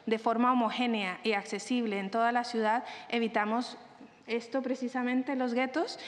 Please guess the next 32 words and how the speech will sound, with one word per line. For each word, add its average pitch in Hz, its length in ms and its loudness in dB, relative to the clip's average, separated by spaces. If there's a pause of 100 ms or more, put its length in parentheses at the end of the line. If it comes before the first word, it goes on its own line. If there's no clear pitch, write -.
(220)
y 262 140 4
le 233 140 4
favorecemos 233 920 2 (240)
que 240 140 2
en 233 140 4
cualquier 233 800 0
área 233 340 4
de 226 80 2
la 220 140 4
ciudad 208 420 2 (560)
exista 247 560 0
las 214 220 0
mismas 220 320 0
oportunidades 214 600 -2
y 247 60 0
las 220 160 0
familias 208 460 -2
puedan 220 240 0
decidir 208 400 -2
vivir 220 280 2
en 214 140 0
ellas 214 380 0 (220)
con 226 160 2
independencia 202 680 0
de 220 80 2
unas 214 240 -2
u 214 60 -4
otras. 190 320 -6 (180)
Estábamos 240 420 0
justo 240 280 0
hablando, 240 320 2
además, 269 500 2